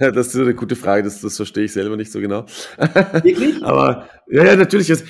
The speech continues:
Speaker 1: also ich muss mal ganz, ganz, ganz, äh, platt, äh, gesagt ist,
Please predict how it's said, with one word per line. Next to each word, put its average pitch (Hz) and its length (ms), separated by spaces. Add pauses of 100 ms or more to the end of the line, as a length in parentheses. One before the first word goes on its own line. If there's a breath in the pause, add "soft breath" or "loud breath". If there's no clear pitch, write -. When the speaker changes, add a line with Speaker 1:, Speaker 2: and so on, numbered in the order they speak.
(120 loud breath)
Speaker 1:
also 165 140 (200)
ich 147 140
muss 170 140
mal 165 120
ganz, 160 300
ganz, 151 260 (300)
ganz, 139 420
äh, 131 340
platt, 123 380
äh, 135 380
gesagt 123 380
ist, 131 160